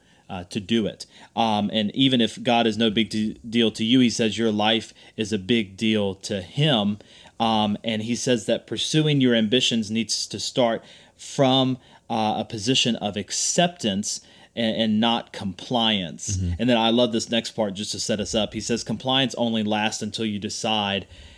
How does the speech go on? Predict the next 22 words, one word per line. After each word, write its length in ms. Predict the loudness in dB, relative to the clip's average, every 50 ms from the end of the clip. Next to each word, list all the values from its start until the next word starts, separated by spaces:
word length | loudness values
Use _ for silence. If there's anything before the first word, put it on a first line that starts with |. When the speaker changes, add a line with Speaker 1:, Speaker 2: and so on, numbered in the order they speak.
| -20 -20 -20 -20 _ _
Speaker 1:
you're 240 | -4 -2 0 0 0
not 440 | 2 2 2 2 2 0 -2 -4
going 260 | -2 0 0 2 0 -2
to 100 | -4 -6
comply 640 | -8 -8 -8 -4 -2 0 0 0 0 -2 -4 -4
anymore." 1200 | -4 -4 -2 -2 -2 -4 -6 -8 -12 _ _ -8 -4 -2 0 2 4 4 4 2 0 -4 -8 -12 -16 _ _ _ _ -20 _ _
Um, 240 | -4 -2 -2 -2 -2
that 160 | -4 -2 -2
we 100 | -2 -2
won't 300 | 0 2 2 2 2 0
be 180 | 0 2 2 2
able 160 | 2 0 -4
to 100 | -6 -8 -8
get, 400 | -4 -2 -2 -2 -2 -4 -10 -18 -20 _ _ _ _ _ -12
uh, 180 | -10 -10 -12 -8 -6
to 460 | 0 4 4 6 6 4 2 0 -2 -8
the 220 | -14 -8 -6 -6 -6
best 400 | 0 2 4 4 4 2 -2 -2
parts 280 | 0 2 2 2 0
of 120 | -2 -2 0
our 160 | -2 0 0
lives 500 | 0 2 2 4 4 2 0 0 -6